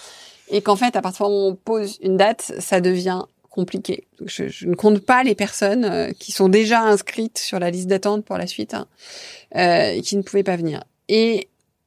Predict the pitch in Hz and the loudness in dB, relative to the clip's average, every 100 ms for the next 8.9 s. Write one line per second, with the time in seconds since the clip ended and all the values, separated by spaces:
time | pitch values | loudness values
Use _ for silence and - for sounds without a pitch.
0 | _ _ - 190 247 226 - - - 180 | _ _ -6 -2 0 2 0 -4 -2 0
1 | 160 180 190 180 202 185 185 202 208 220 | 0 0 -2 -2 2 2 2 2 2 0
2 | 220 254 302 226 - 202 208 269 269 190 | -4 -2 -2 -2 -4 -6 -6 -4 2 4
3 | 180 233 - 254 - 233 208 220 202 180 | 4 2 2 0 0 -2 -2 0 0 0
4 | - 180 175 180 - 330 403 _ _ _ | -2 2 2 2 0 0 -2 _ _ _
5 | _ _ _ 175 170 180 180 220 214 - | _ _ _ -6 0 2 2 0 -2 0
6 | 190 175 170 175 151 160 160 175 160 165 | 0 2 0 -2 -2 -2 -6 -6 -4 0
7 | 180 202 - 175 - 185 190 269 277 202 | 2 2 0 -2 -2 -2 0 0 2 2
8 | 185 202 240 226 185 196 180 - 208 | 4 4 4 2 0 -2 -4 -4 -10